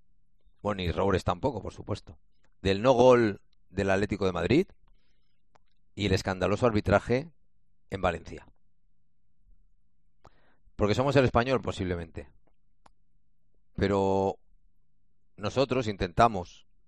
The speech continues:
los que trabajamos haciendo Español, intentamos ayudar al club. Y a veces se nos critica por eso. Cuando ayer puse yo de que creo que el Español debería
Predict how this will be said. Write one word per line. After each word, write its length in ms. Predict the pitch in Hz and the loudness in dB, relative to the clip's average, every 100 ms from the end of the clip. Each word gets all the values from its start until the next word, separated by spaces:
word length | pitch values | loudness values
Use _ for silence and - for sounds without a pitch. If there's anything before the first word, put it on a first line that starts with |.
| - - | -20 -16
los 220 | 90 92 | -8 -8
que 460 | - 92 87 87 85 - - - - | -4 -6 -4 -8 -12 -16 -20 -20 -6
trabajamos 480 | 92 85 104 104 | -2 0 0 0
haciendo 260 | 104 95 95 | 0 -2 -6
Español, 400 | 87 92 98 110 | -6 -6 -4 -4
intentamos 720 | 92 92 85 107 113 107 - - - - - - - - - | -4 -6 0 0 0 -4 -8 -20 -20 -20 -20 -20 -20 -20 -12
ayudar 360 | - 101 98 107 | -4 0 4 4
al 120 | 98 | 2
club. 200 | - 98 - - - - - - - - - - - | -2 -12 -12 -20 -20 -20 -20 -20 -20 -20 -20 -20 -8
Y 60 | 101 | 0
a 60 | |
veces 340 | 101 117 139 139 | 4 6 6 4
se 100 | 107 | 2
nos 140 | 95 | -2
critica 340 | 90 90 107 107 | -4 0 2 2
por 180 | 107 | 2
eso. 300 | 147 - 85 - - - - - - - - - - - - - - - - - - - | 0 -2 -10 -16 -20 -20 -20 -20 -20 -20 -20 -20 -20 -20 -20 -20 -20 -20 -20 -20 -20 -12
Cuando 240 | 92 87 | -8 -2
ayer 220 | 92 110 | 2 2
puse 300 | - 104 107 | 2 -2 0
yo 160 | 104 113 | 2 4
de 100 | 107 | 4
que 140 | 101 | 0
creo 240 | - 107 107 | -2 0 2
que 60 | |
el 60 | 107 | 0
Español 520 | 92 98 107 120 117 | 0 -2 -2 -2 0
debería 640 | 98 90 101 113 110 104 | -2 -2 0 4 6 4